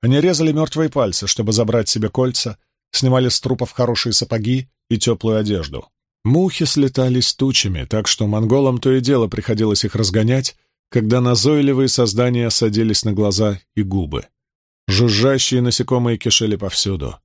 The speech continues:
На жаре трупы скоро начали разлагаться. Чингис созвал своих военачальников. Они подходили один за другим, израненные, с ушибами и царапинами на лице, но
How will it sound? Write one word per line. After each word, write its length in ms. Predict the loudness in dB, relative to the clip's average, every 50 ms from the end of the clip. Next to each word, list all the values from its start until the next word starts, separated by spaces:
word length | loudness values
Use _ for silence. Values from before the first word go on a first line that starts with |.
| _ _ _ _ _ _
На 200 | -4 0 0 2
жаре 440 | 2 2 2 2 2 2 0 0 -2 -6 _ _ _ _ _
трупы 380 | -2 0 2 2 0 0 -2 -2
скоро 360 | -2 -2 0 0 0 0 0
начали 380 | -2 -2 -2 -2 -2 -2 -2 -2
разлагаться. 840 | -2 -2 -2 -2 -2 -2 -2 -4 -6 -6 -4 -4 -6 -6 -8 -12 -18 _ _ _ _ _ _ _ _ _ _ _ _ _ _ _ _ _ _ _ _ _ _ _ _ _ _ _ _ _ _ _
Чингис 440 | -4 0 2 2 2 2 2 2 2
созвал 400 | 2 2 2 2 2 0 0 0
своих 260 | 0 0 0 0 2
военачальников. 880 | 0 0 2 2 0 0 0 -2 -2 -2 -4 -6 -8 -10 -12 -14 -18 -20 _ _ _ _
Они 180 | 0 0 0 0
подходили 420 | -2 -2 0 2 2 4 4 4
один 240 | 4 2 2 0 2
за 140 | 2 2 2
другим, 480 | 2 2 2 2 2 2 0 -2 -6 _ _ _ _ _
израненные, 760 | 0 2 2 2 2 2 2 2 2 0 0 0 0 -2 -2 -2
с 120 | -2 0
ушибами 520 | 0 0 2 2 2 2 2 2 0 0
и 40 | -2
царапинами 600 | 0 0 0 2 2 0 0 0 -2 -2 -2 0 0
на 80 | 0
лице, 560 | 0 -2 -2 -2 -2 -2 -2 -2 -4 -6 -10 -14 _ _ _ _ _ _ _ _ _
но 360 | 0 2 4 4 2 2 -2